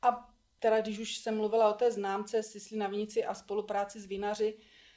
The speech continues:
ta známka jakoby není jenom o tom oceňování těch vinařů, ale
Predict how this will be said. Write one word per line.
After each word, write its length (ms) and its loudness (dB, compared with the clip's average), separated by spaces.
ta 120 -2
známka 420 -2
jakoby 580 2
není 240 -4
jenom 200 0
o 40 -2
tom 260 0
oceňování 680 -2
těch 180 -6
vinařů, 540 -2
ale 240 0